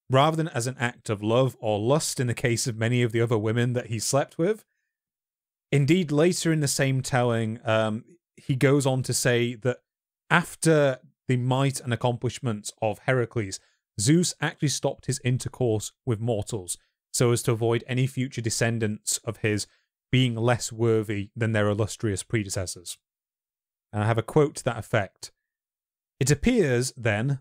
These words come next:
that Zeus began to beget human beings with the ancestors of Alcmene, and ceased with her. That is, he stopped with her his intercourse with mortal women, since he had no hope that he would beget, in after times,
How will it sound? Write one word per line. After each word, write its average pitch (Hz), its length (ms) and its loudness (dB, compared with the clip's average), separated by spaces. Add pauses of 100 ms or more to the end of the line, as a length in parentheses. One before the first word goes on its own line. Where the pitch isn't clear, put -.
that 143 140 -4
Zeus 170 280 2
began 160 320 -2
to 160 100 -6
beget 151 260 -2
human 170 500 2
beings 113 480 0
with 120 80 -4
the 143 120 -6
ancestors 131 480 0
of 117 140 -4
Alcmene, 123 640 -2 (480)
and 117 140 2
ceased 175 380 0
with 156 160 2
her. 98 240 -2 (440)
That 113 200 -2
is, 147 240 2 (220)
he 127 80 -2
stopped - 320 0
with 156 160 0
her 147 140 4
his 135 180 0
intercourse 131 480 -2
with 110 120 -4
mortal 156 360 0
women, 123 320 0 (300)
since 117 120 -4
he 123 60 2
had 104 160 2
no 120 240 4
hope 123 240 0
that - 120 -12
he 113 100 -4
would 110 160 -2
beget, - 540 -4 (280)
in 113 220 -2
after 151 260 -2
times, 110 420 -2